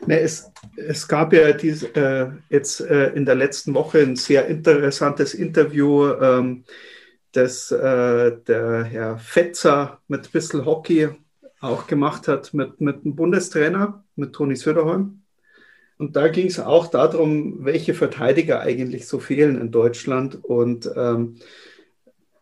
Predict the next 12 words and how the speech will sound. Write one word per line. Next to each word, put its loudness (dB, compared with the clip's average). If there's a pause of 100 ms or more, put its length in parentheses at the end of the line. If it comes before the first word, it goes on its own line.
(360)
wenn -2
ich -2
jetzt 0
bei, 2
äh, -2
Elite 0
Prospects 2
reinschaue, 2
dann 0
steht -2
da, 4
äh, -6